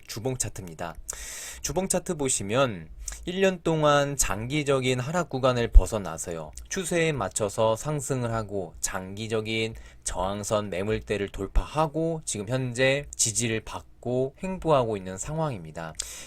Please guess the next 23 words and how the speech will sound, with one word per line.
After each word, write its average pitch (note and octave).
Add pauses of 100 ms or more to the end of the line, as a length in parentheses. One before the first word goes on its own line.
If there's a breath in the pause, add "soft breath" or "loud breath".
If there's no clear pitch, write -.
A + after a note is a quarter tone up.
일 G3+
년 G#3+
동안 E3+
장기적인 C3
하락 E3+
구간을 B2+
벗어났고 G#2+
다시 F3+ (220)
추가적인 E3+ (280)
하락 F#3+
구간을 C3+
진입을 A2+
할까라는 D#3
의구점이 A2+
들었고 B2+ (120)
강한 A#2
저항은 G2+
강한 G#2+
지지가 A#2
될 C3
수 A#2+
있다라는 A2
내용으로 G#2